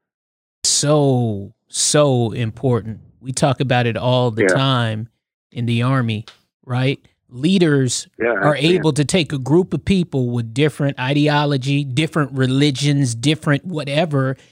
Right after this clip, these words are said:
Speaker 1: and focus us on a collective, unified mission. And, and right now, I'm failing to see what that is for us. And
Speaker 2: Yeah.
Speaker 1: so I hold leadership responsible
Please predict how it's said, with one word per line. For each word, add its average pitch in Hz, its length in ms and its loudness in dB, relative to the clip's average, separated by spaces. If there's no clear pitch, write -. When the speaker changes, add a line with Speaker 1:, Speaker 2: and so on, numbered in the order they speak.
Speaker 1:
and 135 200 0
focus 170 520 0
us 151 400 0
on 151 180 2
a 135 160 -2
collective, 139 840 -2
unified 143 840 0
mission. 165 520 0
And, 143 320 0
and 143 360 0
right 143 340 -2
now, 165 600 2
I'm 147 180 0
failing 175 640 2
to 147 120 0
see 170 600 0
what 139 340 -2
that 127 280 -2
is 147 380 0
for 127 300 -10
us. - 360 -14
And 143 180 2
Speaker 2:
Yeah. 107 120 4
Speaker 1:
so 165 460 2
I 247 160 0
hold 226 320 0
leadership 185 580 2
responsible 143 880 -4